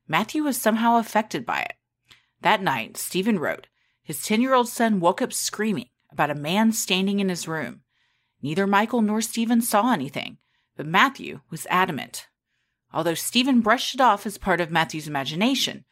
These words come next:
on his way back from the kitchen to get his son a drink of water, Stephen himself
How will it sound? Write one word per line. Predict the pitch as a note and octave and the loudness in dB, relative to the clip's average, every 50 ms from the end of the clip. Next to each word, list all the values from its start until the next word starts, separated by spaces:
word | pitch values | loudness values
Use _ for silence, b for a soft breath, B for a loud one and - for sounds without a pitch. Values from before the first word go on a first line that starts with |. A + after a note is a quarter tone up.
| _ _ _ _ _ _ _ | _ _ _ _ _ _ _
on | D3+ D3+ | -10 -10
his | D3 - | -8 -6
way | D#3+ C#3+ C3+ | -6 -6 -4
back | C3+ F#3 F#3 A#3 C4 | 0 2 2 2 2
from | - - D4 D4 | -2 -4 -2 -2
the | C#4+ C#4 | -2 -4
kitchen | - - D#3+ - - D#3 | -4 -6 -6 -6 -6 -6
to | D3+ D3 | -6 -6
get | C3+ D#3+ C#3 | -6 -6 -6
his | C#3+ - | -6 -8
son | - - E3 D3 | -6 -6 -4 -6
a | C#3 | -6
drink | C3 - C#3 C3+ D3 | -8 -8 -10 -8 -8
of | C3 D3 | -8 -4
water, | G3 A#3 B3+ A3 D3+ G2+ - - - _ _ _ _ _ _ _ | 0 2 2 2 2 0 -6 -12 -16 _ _ _ _ _ _ _
Stephen | _ - - D#3+ D3 D3 E3 D#3+ | _ -12 -8 -8 -6 -6 -6 -2
himself | F3 G#3 G#3+ - - - C#4+ G3 - - - - | -2 -2 -2 0 2 2 4 4 2 0 -6 -12